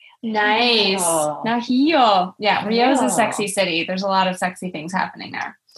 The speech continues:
Speaker 1: Um, I am Mel. I would say I'm a two, and, um, I am in my late thirties.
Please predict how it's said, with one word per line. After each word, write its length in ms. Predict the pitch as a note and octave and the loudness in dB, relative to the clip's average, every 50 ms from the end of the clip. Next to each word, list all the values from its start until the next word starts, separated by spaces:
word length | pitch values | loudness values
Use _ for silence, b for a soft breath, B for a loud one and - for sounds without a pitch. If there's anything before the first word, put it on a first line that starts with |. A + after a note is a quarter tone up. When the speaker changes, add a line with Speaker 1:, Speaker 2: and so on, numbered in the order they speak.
| B B B B B B B - | B B B B B B B 2
Speaker 1:
Um, 580 | A#3+ A#3+ A#3 A#3 A3+ A3 A3 A3 A3 G#3+ A3 - _ _ _ _ _ _ _ - - _ - | 4 4 6 4 4 2 0 -2 -4 -6 -8 -12 _ _ _ _ _ _ _ -20 -20 _ 0
I 540 | - A3+ A#3 A#3+ B3 B3+ C4 C4 C4 B3+ - - | 2 4 4 4 4 4 2 2 0 0 0 0
am 400 | A#3+ A#3+ A#3+ A#3 A#3 A#3 A3+ A3+ A3 - - | 2 4 4 4 2 2 0 -2 -2 -2 -2
Mel. 680 | A#3 C4 C#4+ D#4 E4 E4+ E4+ E4 E4 E4 D#4+ D#4 - - | 0 2 4 4 6 6 6 4 4 4 2 2 2 2
I 140 | A3+ A3+ A3+ | 2 2 2
would 180 | A3+ A3+ A3+ | 0 -2 -4
say 460 | - - A3+ A3 G#3+ G#3+ G#3 G#3 - - | -4 -4 -2 0 2 2 0 0 -2 -2
I'm 600 | G#3+ G#3 G3+ G3+ G3+ G3+ G3+ G3+ G3 G3 G3 F#3+ - _ - | -4 -2 -2 -2 -2 -4 -4 -6 -8 -8 -8 -8 -10 _ -6
a 760 | G3+ G3 F#3+ F#3 F#3 F#3 F3+ F3+ F3+ F3+ F3+ F3 F3+ F3 F3+ - - - _ - | -4 -2 -2 0 0 0 0 0 0 -2 -2 -2 -4 -6 -8 -10 -16 -10 _ -4
two, 720 | - D4+ D#4+ D#4+ D4+ D4+ D4 C#4+ C#4+ C#4+ C#4+ D4 C#4+ - _ _ _ _ _ _ _ _ - - - - | 0 2 2 2 2 2 2 0 0 0 0 -2 -4 -8 _ _ _ _ _ _ _ _ -12 -12 -4 -2
and, 580 | A3 A3 G#3+ G#3+ G#3 G3+ G3+ G3+ G3 G3 G3+ F#3+ - - - | 0 2 4 4 4 4 2 2 -2 -4 -6 -6 -6 -4 -2
um, 640 | A3 G#3+ G#3 G3+ G3+ G3 G3 F#3+ G3 G3 F#3+ F#3 - _ _ _ _ _ _ _ - | -2 0 0 0 0 -2 -4 -6 -6 -6 -8 -10 -14 _ _ _ _ _ _ _ -2
I 460 | G3+ G3+ G3+ G3 G3 G3 G3 F#3+ - - | 0 0 0 0 0 0 -2 -2 -4 -4
am 280 | G#3+ G3+ G3 G3 F#3+ | -4 -4 -4 -4 -4
in 160 | - - G3+ | -6 -6 -4
my 320 | G3 F#3+ F#3 F#3 F#3 F3+ - - | -2 -2 0 0 -2 -2 -4 -4
late 240 | F#3+ F#3 - - - | -4 -4 -4 -4 -4
thirties. 480 | F3+ D3 - - - - - - - | -6 -6 -6 -6 -10 -12 -12 -12 -14